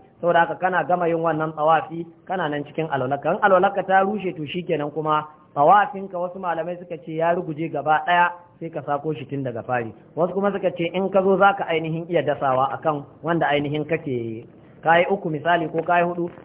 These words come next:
sai ka yi alwala ka ta karye, in ka zo sai ka dasa akan wannan in ka yi alwala. Mun fahimci wannan da kyau ko? To shine sai ainihin Annabi sallallahu alaihi wasallam ya wannan sallah raka'a biyu. Qala, Jabiru yace, "Fa kana yaqra'u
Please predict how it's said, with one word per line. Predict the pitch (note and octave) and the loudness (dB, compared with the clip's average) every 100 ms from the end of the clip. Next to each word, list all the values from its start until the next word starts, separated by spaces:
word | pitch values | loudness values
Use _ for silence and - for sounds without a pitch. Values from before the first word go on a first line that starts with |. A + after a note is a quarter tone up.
| - | -4
sai | |
ka | D#3+ F3 | 0 2
yi | E3+ F3 - | 4 2 2
alwala | D3+ D3 E3+ | 2 2 2
ka | |
ta | E3+ | -2
karye, | D#3+ E3 D#3 D#3 D#3 - | -4 -2 0 -2 -4 -10
in | D#3+ F3+ | -4 0
ka | F#3 | 2
zo | F3 F3 | 2 2
sai | F#3 | 0
ka | F3+ C#3+ | 2 2
dasa | D#3 F3 D3 B2+ | 4 4 2 2
akan | C#3+ C#3+ | 0 0
wannan | C3+ B2+ D3 | 0 -2 -4
in | C#3+ | -2
ka | D3 | 0
yi | A#2+ | 2
alwala. | A2 G2+ G2+ - - - - | 0 -4 -8 -14 -20 -20 -6
Mun | C#3 F3 | -2 0
fahimci | D3+ C3 D#3+ | 0 0 0
wannan | E3 D3+ | 0 0
da | C3 | 0
kyau | D#3 D3+ | -2 2
ko? | F3 - - - | 0 -2 -14 -8
To | C#3+ | -6
shine | D3 G#3 G3 | -2 0 0
sai | E3 F3 | 2 2
ainihin | E3+ F3 F3 F3 | 2 2 2 0
Annabi | F3 E3 D#3+ | 0 0 0
sallallahu | C#3+ E3 D#3 D#3 D3+ | 2 4 6 6 4
alaihi | D3 D#3 | 4 -2
wasallam | C#3+ D#3 D#3+ D3 | -2 0 2 4
ya | |
wannan | D#3 D#3 D3 C#3+ | 4 2 0 0
sallah | D#3+ D#3 C#3 | 2 4 4
raka'a | C#3+ D#3 C#3 B2+ | 4 0 -2 -2
biyu. | C#3+ E3 E3 - - - - - _ - - | 0 2 0 -4 -18 -20 -20 -20 _ -20 2
Qala, | F#3 G#3 F#3 B2 - B2 | 4 4 2 -4 -10 -6
Jabiru | F#3+ G#3+ A3+ F#3 | -4 -2 -4 -6
yace, | F3+ F3+ A2 - _ | -6 -10 -12 -16 _
"Fa | - D#3 | -10 -2
kana | G3+ G#3+ G#3 F#3+ | 2 4 4 0
yaqra'u | F#3+ F#3+ F#3 | -2 -2 -4